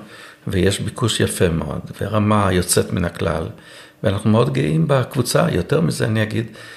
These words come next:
שהיה מאוד חשוב, אם זה היה בהתחלה רק לכנרים סולנים, מהר מאוד הבנו שזה לא בדיוק מה שאנחנו רוצים.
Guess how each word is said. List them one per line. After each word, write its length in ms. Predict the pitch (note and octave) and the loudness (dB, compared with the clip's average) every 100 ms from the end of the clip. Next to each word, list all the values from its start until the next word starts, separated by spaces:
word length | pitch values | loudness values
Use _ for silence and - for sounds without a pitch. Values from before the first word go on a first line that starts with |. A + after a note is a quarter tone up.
| - - | -20 -12
שהיה 600 | - A2 G#2+ G2 A2 A2 | -4 -2 -2 2 4 4
מאוד 320 | A#2 - G#2+ | 2 2 0
חשוב, 340 | - G#2+ - | -2 -4 0
אם 140 | B2 A2+ | 2 4
זה 100 | A2+ | 4
היה 100 | A#2 | 4
בהתחלה 600 | B2+ - G#2+ A2 G2 A2 | 2 2 2 4 4 4
רק 160 | - | 2
לכנרים 560 | A#2 - G2+ F#2+ G2 A2+ | -2 -4 -2 0 2 2
סולנים, 580 | - G2+ G#2 A2 C#3 D3+ - - _ - - - - _ _ | 2 2 2 2 0 -2 -10 -20 _ -20 -20 -20 -20 _ _
מהר 260 | C3 A2+ A#2+ | -2 2 2
מאוד 260 | A#2+ A#2 G#2 | 2 2 2
הבנו 360 | G#2+ G#2+ G#2 | 2 2 2
שזה 280 | - F#2+ A2 | 0 2 2
לא 120 | G#2 | 2
בדיוק 280 | F#2 F#2 - | 0 -2 -2
מה 80 | F#2+ | -2
שאנחנו 340 | - F#2+ - | -2 -4 -2
רוצים. 480 | F#2+ F#2 - A#2 | -2 -2 0 0